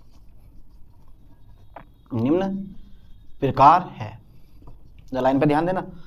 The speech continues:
बोरॉन एच, ठीक है। फिर से मेरे पास क्या है बेटा यहाँ पर ये एन, फिर से बी, फिर से फिर से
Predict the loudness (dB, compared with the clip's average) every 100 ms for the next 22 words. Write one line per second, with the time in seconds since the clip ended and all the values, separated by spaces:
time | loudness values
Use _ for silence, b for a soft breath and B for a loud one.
0 | B B B -6 0 6 6 8 6 2
1 | -6 -12 -14 -18 -20 -20 -20 -20 -4 0
2 | 0 -4 -14 -20 -20 -20 -20 -12 -10 -10
3 | b b b b 0 2 4 2 -4 -10
4 | b b b -2 0 4 4 6 4 4
5 | 4 4 4 2 0 2 2 0 -4 -16
6 | -20 -20 -20 -20 -20 -20 -20 -20 -20 0
7 | 2 2 -2 -10 -14 -16 -8 -4 0 0
8 | 0 B B B -8 2 2 2 -2 -14
9 | -6 -2 0 2 0 0 -12 -18 B B
10 | B B B B -20 -20 -20 -20 -20 -20
11 | -20 -20 -20 -10 -8 -4 -4 2